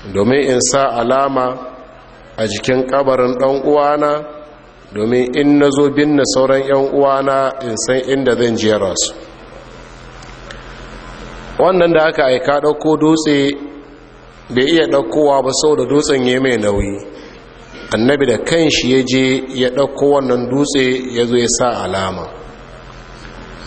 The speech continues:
Malam Muhammad Hassan sai ya kawo ta mas'ala da cewa, shin mako ya halatta wajen sa wannan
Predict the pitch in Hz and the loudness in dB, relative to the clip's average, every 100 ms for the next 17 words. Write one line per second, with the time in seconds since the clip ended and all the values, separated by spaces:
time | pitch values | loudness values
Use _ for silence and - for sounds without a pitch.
0 | - - - - 147 202 180 156 160 170 | -18 -18 -6 0 2 4 2 2 2 2
1 | 160 139 131 - 156 156 151 147 147 147 | 2 2 -2 0 2 4 2 0 -6 -2
2 | 147 147 151 151 151 151 147 151 - 170 | 0 2 2 2 0 -2 0 -2 0 0
3 | 160 131 113 - 123 98 87 87 - - | 0 0 -4 -6 -6 -6 -6 -10 -16 -20
4 | - - - - - - - - - - | -20 -20 -20 -20 -20 -20 -20 -18 -4 0
5 | 185 165 165 160 147 147 156 151 139 143 | 4 4 2 2 2 4 2 0 0 -2
6 | - 143 107 - - - - - - - | -2 -4 -4 -8 -18 -20 -20 -20 -20 -20
7 | - - - 120 147 156 151 - 160 147 | -20 -20 -8 0 2 2 2 2 2 2
8 | 147 143 | 2 0